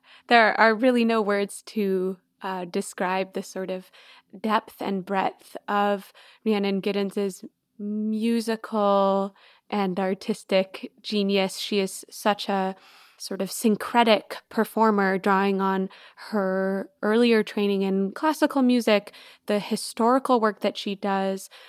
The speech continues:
her relationship with her partner, who is also a musician and somebody who engages in, um, the practice of both early music, um, but also in improvisatory, uh, work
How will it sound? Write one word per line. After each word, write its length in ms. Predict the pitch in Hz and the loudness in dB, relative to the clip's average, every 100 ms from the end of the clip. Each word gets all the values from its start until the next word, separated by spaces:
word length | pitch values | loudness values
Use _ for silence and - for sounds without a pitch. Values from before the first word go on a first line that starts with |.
| - | -6
her 160 | 226 | -2
relationship 760 | 202 196 202 - 214 208 214 - | 0 0 0 0 -4 -2 -4 -2
with 280 | 202 196 - | -2 -2 -4
her 120 | 202 | -6
partner, 400 | - 277 240 220 | -4 -2 2 0
who 200 | 190 208 | 2 0
is 200 | 196 190 | 0 0
also 500 | 190 208 220 202 202 - - _ - | -2 -2 0 0 -2 -8 -20 _ -4
a 80 | |
musician 680 | 202 202 196 208 - 214 196 | -2 -2 0 -2 0 0 0
and 320 | 190 185 190 | 0 -2 -4
somebody 360 | - 196 196 190 | -2 -2 0 0
who 160 | 202 | 0
engages 580 | 196 190 202 202 214 196 | 0 2 2 4 2 2
in, 400 | - 214 214 202 - - - - | 0 2 2 0 -4 -18 -20 -8
um, 260 | 202 196 | -4 -2
the 120 | 190 202 | -2 -2
practice 480 | 208 185 214 202 | -2 -4 -4 -4
of 160 | 202 180 | -6 -2
both 520 | 196 196 196 - - _ _ _ - | 0 2 0 -6 -20 _ _ _ -4
early 520 | 220 233 247 269 254 | 0 4 6 6 6
music, 600 | 247 277 269 302 359 - - | 6 6 6 2 0 -8 -4
um, 240 | 214 208 202 | 0 0 4
but 160 | 220 | 4
also 560 | - 202 - 214 202 202 - - _ | 6 4 4 2 4 2 -4 -20 _
in 380 | 214 208 196 196 - | 2 4 4 0 -2
improvisatory, 1200 | 208 196 202 202 202 208 - 208 202 202 196 196 196 _ _ _ _ _ _ _ - | -2 0 4 4 4 -4 -4 -2 0 2 2 0 -4 _ _ _ _ _ _ _ -12
uh, 200 | 196 190 | -8 -4
work 540 | 196 208 208 - - | 0 0 -2 -6 -14